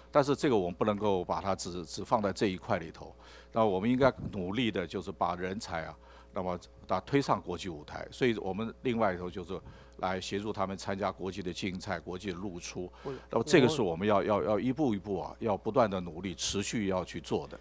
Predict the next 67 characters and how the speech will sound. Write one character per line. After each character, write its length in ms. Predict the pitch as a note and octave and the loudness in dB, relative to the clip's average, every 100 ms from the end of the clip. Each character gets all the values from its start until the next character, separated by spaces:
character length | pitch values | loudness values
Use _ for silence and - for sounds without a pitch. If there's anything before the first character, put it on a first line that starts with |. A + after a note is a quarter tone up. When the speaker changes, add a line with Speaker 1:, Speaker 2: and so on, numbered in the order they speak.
| - | -8
Speaker 2:
说 180 | D#3+ G#3+ | 0 2
着， 100 | F#3+ | 4
我 140 | C#3+ | 0
昨 160 | - D#3+ | 0 2
天 120 | G3 | 2
看 220 | - F3 | 0 -2
联 140 | C3 D3 | -2 -4
合 80 | |
报 180 | D#3 D#3+ | -2 -2
有 220 | A#2+ G#2 | -2 -6
一， 60 | A#2 - - | -10 -14 -16
有 200 | C3+ A#2+ | -10 -8
一 200 | A#2+ D#3 | -6 -4
个 100 | D#3 | -2
版 260 | D#3+ G#2 B2+ | -4 -4 -8
本， 140 | G2 F2+ - | -12 -16 -12
就 140 | D#3 | -8
是 100 | C3 | -6
文 240 | A#2+ A#2 C#3 | -8 -10 -4
创 260 | - D#3 | -2 -2
设 160 | C3 C#3+ | -2 -8
计。 200 | - B2+ | -8 -12
Speaker 1:
是。 60 | G#2+ - - - - - - - - - - - - - - - - - | -16 -20 -20 -20 -20 -20 -20 -20 -20 -20 -20 -20 -20 -20 -20 -20 -14 0
Speaker 2:
中 120 | A3+ | 2
间 140 | A#3+ | 4
有 100 | G3 | 4
一 80 | D#3 | 2
个 80 | E3+ | 2
年 200 | C#3 D#3+ | 0 -2
轻 180 | - F3+ | 0 0
的 80 | |
设 160 | D3 D#3+ | 0 -4
计 160 | C#3 C3+ | -6 -8
师， 240 | - D3+ - - - | -8 -10 -12 -20 -14
我 80 | A#2+ | -14
看 200 | - E3 | -4 -2
了 60 | |
他 100 | C#3+ | -2
讲 200 | D3+ G#2 | -4 -6
了 60 | A#2 | -10
一 20 | |
句 100 | B2 | -8
话， 100 | B2+ | -6
我 120 | A2+ | -6
觉 120 | G#2 B2 | -8 -10
得 120 | A#2+ - - | -10 -14 -14
感 180 | - A#2 | -10 -10
触 180 | - C#3 | -10 -12
蛮 220 | G#2+ G#2 | -12 -14
多 220 | - G2+ | -12 -12
的。 80 | G2 | -12
Speaker 1:
哎。 840 | - - - - - - - - - - - - - - - | -18 -20 -20 -20 -20 -20 -20 -20 -20 -20 -20 -20 -20 -20 -8
Speaker 2:
我 140 | D3+ D3+ | -2 0
们 260 | D#3 F#3 | 2 0
眼 220 | E3+ D3+ E3+ | 0 -2 -2
里 80 | |
面 180 | B2+ C#3 | -4 -6
不 160 | - E3 | -6 -8
只 160 | - | -8
是 220 | A2 - B2+ | -14 -14 -12
一 180 | D3 | -12
个 180 | C#3 C#3 | -10 -10
国 260 | - - C3+ | -10 -10 -6
内 160 | D3+ B2 | -6 -6
消 180 | C3+ | -6
费 140 | B2 A#2+ | -8 -10
者， 160 | - | -12